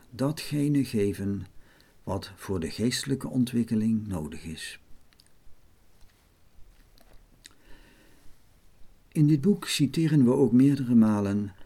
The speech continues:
uit het evangelie van Thomas, dat niet in de Bijbel is opgenomen.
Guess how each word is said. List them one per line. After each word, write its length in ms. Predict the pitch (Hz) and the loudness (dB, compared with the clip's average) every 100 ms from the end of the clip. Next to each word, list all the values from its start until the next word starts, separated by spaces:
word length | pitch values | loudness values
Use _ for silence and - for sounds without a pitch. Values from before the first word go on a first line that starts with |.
| - - | -20 -4
uit 380 | 117 104 - - | -2 -2 -8 -6
het 280 | 104 - | -6 -6
evangelie 760 | - 95 101 92 101 95 95 95 | -8 -8 -6 -6 -4 -2 -4 -4
van 200 | 87 90 | -6 -8
Thomas, 680 | - 160 131 80 - - - - - - | -4 0 0 -2 -8 -14 -16 -20 -20 -20
dat 280 | - 113 - - | -8 -8 -8 -10
niet 300 | - 147 175 | -2 -2 -2
in 180 | - 117 | -2 0
de 80 | 107 | 0
Bijbel 400 | 123 120 90 98 | -2 -4 -4 -8
is 120 | 90 | -10
opgenomen. 760 | - - 82 82 76 - - | -12 -10 -8 -6 -6 -8 -12